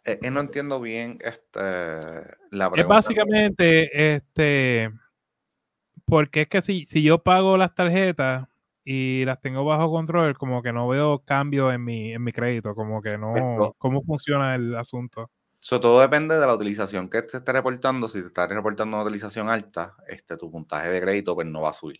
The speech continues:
Speaker 1: ¿verdad? So, si siempre se está reportando una utilización de treinta por ciento, digamos, este, pues, no va a subir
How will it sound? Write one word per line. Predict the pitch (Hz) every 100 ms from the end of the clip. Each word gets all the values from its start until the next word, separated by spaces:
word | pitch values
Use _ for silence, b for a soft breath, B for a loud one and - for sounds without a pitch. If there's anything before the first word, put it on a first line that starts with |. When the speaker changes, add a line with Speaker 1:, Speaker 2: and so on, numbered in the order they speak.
| _
Speaker 1:
¿verdad? | 78 76
So, | 85
si | -
siempre | 85 80 92
se | 101
está | 98
reportando | 104 101 98 101 101
una | 98
utilización | 98 95 101 98
de | 95
treinta | 98 98 95
por | 98
ciento, | 110 101 101
digamos, | 110 107 92 _ b b b b -
este, | 80 - 85 80 80 78 76 73 - - _
pues, | 120 123 _ _ _ _ _
no | 107 107
va | 117
a |
subir | - 127 131 120 107